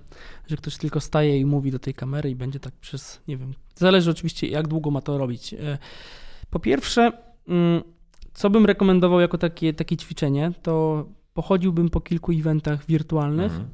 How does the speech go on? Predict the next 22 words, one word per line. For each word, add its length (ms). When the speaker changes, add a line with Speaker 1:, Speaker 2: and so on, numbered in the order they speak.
Speaker 1:
i 100
wypisał 340
sobie 200
wszystko, 280
co 120
mnie 100
zdenerwowało. 680
Jak 220
długo 280
utrzymali 480
moją 280
atencję, 460
Speaker 2:
Mhm. 100
Speaker 1:
e, 60
jak 200
szybko 360
w 80
ogóle 600
chciałem 360
opuścić 400
ten 200
webinar, 500